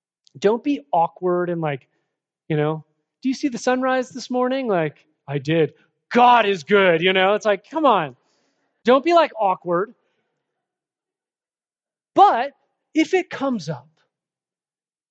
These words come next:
right? If the Spirit gives you an opportunity to be honest about who you love, what you care most about, take it,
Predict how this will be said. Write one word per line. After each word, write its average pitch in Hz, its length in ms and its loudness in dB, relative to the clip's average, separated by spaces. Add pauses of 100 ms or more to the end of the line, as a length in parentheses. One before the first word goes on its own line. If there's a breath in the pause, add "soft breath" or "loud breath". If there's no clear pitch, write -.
(360)
right? 262 140 0
If - 180 -6
the 220 80 -6
Spirit 311 760 -6
gives 226 340 -6
you 254 180 -2
an 214 80 -2
opportunity 214 1080 -6 (720)
to 226 80 -4
be 226 220 -4
honest 214 580 -4
about 180 440 -4 (420)
who 254 100 -4
you 220 260 -6
love, 151 380 -4 (1700)
what 226 140 -6
you 214 100 -6
care 202 360 -8
most 170 420 -6
about, 143 440 -12 (960)
take 139 240 -10
it, - 100 -20